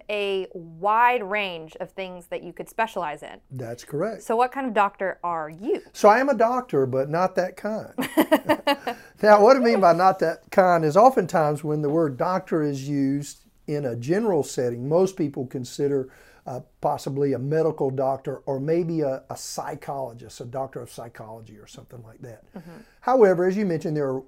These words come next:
Speaker 2: wide range of doctoral degrees in the day that we live in. Uh, terminal degrees are given in just about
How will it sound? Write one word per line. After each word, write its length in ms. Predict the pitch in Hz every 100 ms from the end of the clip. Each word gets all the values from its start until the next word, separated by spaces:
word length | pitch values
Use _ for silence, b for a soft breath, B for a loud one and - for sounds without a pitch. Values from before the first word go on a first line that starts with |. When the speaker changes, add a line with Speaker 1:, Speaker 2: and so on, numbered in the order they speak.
| -
Speaker 2:
wide 460 | 127 165 190 202
range 640 | 165 151 143 139 156 - - _
of 440 | 143 135 131 127 - - 139
doctoral 560 | 135 160 165 - 170 170
degrees 800 | 151 143 147 156 135 131 139 - -
in 220 | 139 131
the 100 | 131
day 220 | 131 143
that 180 | 143 143
we 120 | 143
live 260 | 147 160 139
in. 240 | 123 113 - b b b b
Uh, 140 | 127 117 -
terminal 480 | 190 190 190 170
degrees 480 | 147 151 170 175 160
are 80 | 143
given 540 | 131 160 160 156 147 -
in 420 | 151 131 123 123 120
just 320 | 151 202 185
about 340 | 151 135 127